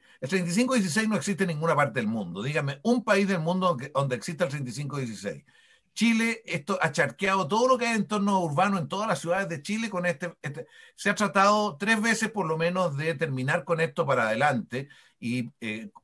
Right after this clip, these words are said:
congelar la, los nuevos treinta y cinco dieciséis. ¿Por qué no se ha hecho? Porque había una mayoría, porque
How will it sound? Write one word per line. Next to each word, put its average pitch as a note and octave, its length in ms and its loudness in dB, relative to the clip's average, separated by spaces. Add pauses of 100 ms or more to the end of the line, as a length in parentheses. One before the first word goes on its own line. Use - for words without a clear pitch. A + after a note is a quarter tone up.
congelar D#3 540 0 (120)
la, D3+ 220 -2
los A2+ 180 -2
nuevos E3 340 2
treinta C#3 220 -6
y B2+ 40 -6
cinco D3+ 280 -8
dieciséis. C3+ 480 -6 (640)
¿Por D#3+ 160 -2
qué G#3 100 -2
no A3 140 2
se G#3 80 2
ha G#3+ 80 8
hecho? A3 240 0
Porque G3+ 260 0
había A3 160 0
una A3+ 100 4
mayoría, A3 480 4
porque F#3+ 440 -4